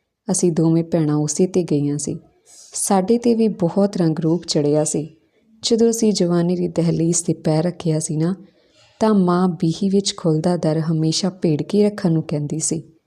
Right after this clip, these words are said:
ਅਸੀਂ ਦੋਵੇਂ ਭੈਣਾਂ ਸਹੇਲੀਆਂ ਵਰਗੀਆਂ ਸੀ। ਇੱਕ ਦਿਨ ਨਾ ਗੁਆਂਢੀਆਂ ਦੇ ਮੁੰਡੇ ਦਾ ਵਿਆਹ ਹੋਇਆ। ਮਾਂ ਕਹਿਣ ਲੱਗੀ, 'ਜਾਓ, ਪੰਮੀ ਬਹੂ ਨੂੰ ਮੂੰਹ ਦਿਖਾਈ ਦਾ ਸ਼ਗਨ ਦੇ ਆਓ।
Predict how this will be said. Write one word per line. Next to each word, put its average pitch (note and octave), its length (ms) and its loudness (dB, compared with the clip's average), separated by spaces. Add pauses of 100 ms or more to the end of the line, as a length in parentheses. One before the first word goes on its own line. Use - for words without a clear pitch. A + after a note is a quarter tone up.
(160)
ਅਸੀਂ A3 220 2
ਦੋਵੇਂ F#3 340 4
ਭੈਣਾਂ E3+ 380 0
ਸਹੇਲੀਆਂ F3+ 560 2
ਵਰਗੀਆਂ D#3+ 480 0
ਸੀ। - 260 -4 (680)
ਇੱਕ G#3+ 220 -2
ਦਿਨ A#3+ 220 4
ਨਾ B3 120 4
ਗੁਆਂਢੀਆਂ G3 540 2
ਦੇ F#3+ 160 0
ਮੁੰਡੇ D#3+ 300 2
ਦਾ D#3+ 160 0
ਵਿਆਹ D3+ 260 0 (100)
ਹੋਇਆ। D3+ 300 0 (460)
ਮਾਂ F#3 260 2
ਕਹਿਣ A3 320 2
ਲੱਗੀ, D#3+ 360 -2 (440)
'ਜਾਓ, F3+ 340 2
ਪੰਮੀ G#3 360 0
ਬਹੂ F3 260 0
ਨੂੰ E3+ 140 2
ਮੂੰਹ E3+ 220 0
ਦਿਖਾਈ F3 340 -2
ਦਾ F3+ 120 0
ਸ਼ਗਨ D#3 420 0
ਦੇ D3 160 -2
ਆਓ। D3+ 200 -6